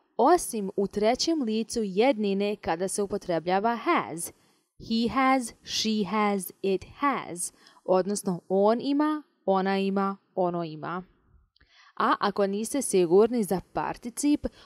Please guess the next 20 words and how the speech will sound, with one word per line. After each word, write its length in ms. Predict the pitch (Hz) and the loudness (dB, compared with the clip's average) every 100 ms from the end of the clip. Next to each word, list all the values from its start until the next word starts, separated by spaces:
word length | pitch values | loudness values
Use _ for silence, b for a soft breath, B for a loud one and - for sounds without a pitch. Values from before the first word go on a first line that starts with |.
| b | b
onda 280 | 240 277 320 | 2 4 4
vam 180 | 262 208 | 4 2
toplo 260 | 196 220 | 0 0
preporučujem 800 | 220 202 185 190 180 - 233 208 190 | 2 2 4 4 2 -2 -2 -2 0
naš 280 | 220 226 | -2 -2
video 560 | 196 165 170 175 220 226 - | -6 -4 -4 0 2 2 0
upravo 440 | 330 339 330 311 | -2 0 2 2
o 40 | 294 | 2
participima. 960 | 240 208 190 - 147 - 170 160 165 _ b b - | 0 0 -2 -6 -8 -8 -8 -10 -12 _ b b 0
Link 280 | 226 220 | 2 2
se 140 | - 196 | 0 0
nalazi 500 | 190 202 247 240 294 | 2 2 2 0 -2
na 160 | 277 | -2
kraju 420 | 233 196 185 190 - | -2 -2 0 0 -2
ovoga 320 | 175 175 180 | -2 -2 -4
videa. 440 | - - 165 165 170 _ _ _ _ _ _ _ _ _ - | -4 -8 -10 -12 -12 _ _ _ _ _ _ _ _ _ -16
Dakle, 480 | 233 208 190 196 311 - b b b | -4 0 0 0 -2 -2 b b b
za 340 | 208 185 254 240 | -8 0 0 0
pravilne 800 | - 208 226 277 262 156 170 165 | -4 0 2 2 0 -2 -4 -6
glagole 760 | 170 190 170 170 175 277 320 | -4 0 2 0 2 4 4